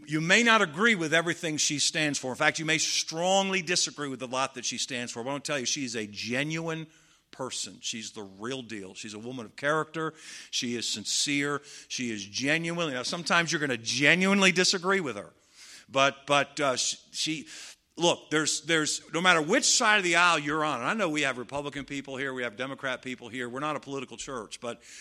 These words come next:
no matter which side of the aisle you th-, believe yourself to be on,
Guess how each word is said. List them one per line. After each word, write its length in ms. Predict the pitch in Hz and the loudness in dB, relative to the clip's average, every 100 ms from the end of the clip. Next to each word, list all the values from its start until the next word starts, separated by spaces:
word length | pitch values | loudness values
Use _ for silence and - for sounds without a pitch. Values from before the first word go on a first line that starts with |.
| - | -8
no 80 | 143 | 2
matter 200 | 151 139 | 4 4
which 320 | 139 175 233 | 4 4 4
side 520 | - - 202 202 202 | 4 4 6 6 6
of 80 | 170 | 2
the 160 | 143 131 | -2 0
aisle 420 | 143 175 170 139 | 2 4 4 0
you 380 | 143 160 147 120 | -4 -4 -6 -10
th-, 280 | - - 117 | -14 -16 -10
believe 280 | 139 156 147 | -6 -4 -4
yourself 380 | 135 151 135 - | -4 -4 -4 -6
to 60 | |
be 160 | 113 113 | -8 -4
on, 420 | 120 143 110 92 | -2 -2 -4 -8